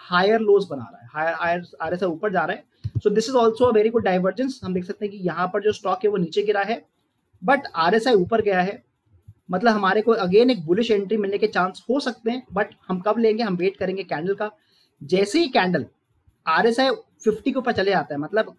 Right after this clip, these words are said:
करीब इस candle पे, somewhere in the middle हमारी यहाँ पे कहीं entry आ सकती है, around four fifty levels। And again आप देखेंगे कि entry करने के बाद stock went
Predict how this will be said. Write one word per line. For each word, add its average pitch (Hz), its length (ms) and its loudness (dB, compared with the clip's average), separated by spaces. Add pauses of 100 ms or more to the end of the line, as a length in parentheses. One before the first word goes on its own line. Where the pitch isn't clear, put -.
करीब 269 280 0
इस 226 140 2
candle 156 280 -4
पे, 123 160 -14
somewhere 226 440 0
in 233 80 0
the 220 100 0
middle 202 200 2
हमारी 190 260 -2
यहाँ 180 220 0
पे 233 100 -4
कहीं 226 180 -2
entry 180 220 -2
आ 165 100 0
सकती 151 320 -14
है, 147 100 -10 (720)
around 208 400 2
four 226 220 4
fifty 220 300 0
levels। 151 340 -4 (180)
And 180 120 0
again 202 160 2
आप 220 80 2
देखेंगे 196 300 -2
कि 196 100 0
entry 180 280 0
करने 196 280 -2
के 196 120 2
बाद 180 300 0 (320)
stock - 480 -2 (260)
went 220 220 4